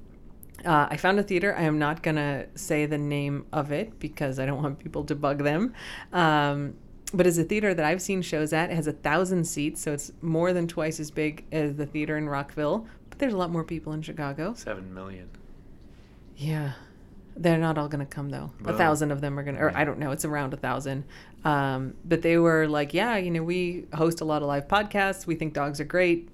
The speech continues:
Speaker 2: Oh, wow.
Speaker 1: So, uh, we're trying to find a date that's open on their calendar. So it will be some Saturday. Uh, I'm hoping October or November, but I have no idea what their schedule is like. So, uh, it could be in the spring. It could be in the middle of October.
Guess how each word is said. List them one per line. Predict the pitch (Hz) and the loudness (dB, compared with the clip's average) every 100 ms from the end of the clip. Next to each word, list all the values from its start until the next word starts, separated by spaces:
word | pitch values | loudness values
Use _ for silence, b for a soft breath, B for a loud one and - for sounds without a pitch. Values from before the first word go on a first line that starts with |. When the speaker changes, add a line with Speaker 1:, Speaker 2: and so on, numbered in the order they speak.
| - | -12
Speaker 2:
Oh, | 233 | -8
wow. | 196 - 170 | -8 -10 -10
Speaker 1:
So, | 170 156 151 143 - - | 2 4 6 2 -2 -2
uh, | 151 139 127 127 - - | 2 2 0 -2 -6 -10
we're | 156 156 147 | 0 2 2
trying | - 160 147 | 0 0 2
to | |
find | 147 147 143 | 0 0 0
a | |
date | 151 165 170 | 2 2 2
that's | 160 160 | -4 0
open | 151 151 | 0 0
on | 139 139 | -2 -2
their | 143 | -4
calendar. | 143 151 165 180 | -2 -4 -2 -2
So | 170 151 | -2 -2
it | |
will | 160 | 0
be | 170 | 0
some | 170 180 190 | 2 0 2
Saturday. | 175 156 151 151 175 233 B B B | 0 0 0 0 -2 -4 B B B
Uh, | - 156 - | 0 0 2
I'm | 156 | -2
hoping | 139 175 175 170 165 - | 2 0 2 0 0 -2
October | 165 - 175 165 160 156 | -4 2 2 2 2 0
or | |
November, | 151 147 147 170 185 | -2 -2 -2 0 0
but | 175 135 - 139 | 0 -2 -2 -2
I | |
have | 143 | 0
no | 143 135 | 0 -2
idea | 131 135 | -2 -2
what | 131 | -4
their | 131 135 135 131 135 - - | -4 -2 -2 -2 -6 -14 -16
schedule | - 151 139 139 | -6 -4 -2 -4
is | 135 | -4
like. | 131 - - | -6 -8 -8
So, | - 120 127 - B B B - | -4 -2 -2 -8 B B B -6
uh, | 147 139 - - - - | -2 -2 -6 -10 -14 -10
it | 143 | -6
could | - 143 | -4 -4
be | 147 143 | -2 0
in | 147 147 | 0 -2
the | 147 | -4
spring. | - - 170 254 285 - - | -6 -2 -2 -2 -6 -10 -14
It | 170 - | -14 -8
could | 190 175 | -8 -6
be | 165 185 185 190 - | -6 -6 -6 -8 -8
in | 185 175 | -4 -2
the | |
middle | 170 175 | 0 0
of | 170 165 | -2 -4
October. | 165 196 220 254 | -4 -4 -2 -4